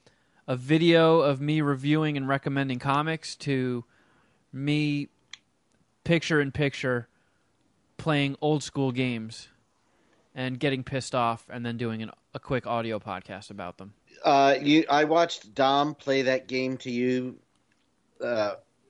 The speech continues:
Speaker 2: that game he suggested to you for that.
Speaker 1: Oh, yeah, yeah.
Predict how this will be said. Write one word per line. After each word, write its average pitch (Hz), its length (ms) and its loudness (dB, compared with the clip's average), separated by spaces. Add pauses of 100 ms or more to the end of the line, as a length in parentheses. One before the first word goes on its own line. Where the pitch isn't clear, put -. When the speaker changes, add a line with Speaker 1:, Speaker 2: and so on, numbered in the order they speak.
(300)
Speaker 2:
that 113 280 -2
game 120 340 0
he 107 160 -4
suggested 110 760 0
to 147 80 2
you 147 240 6
for 160 340 6
that. 180 500 4
Speaker 1:
Oh, 139 160 4
yeah, 139 280 6
yeah. 127 300 2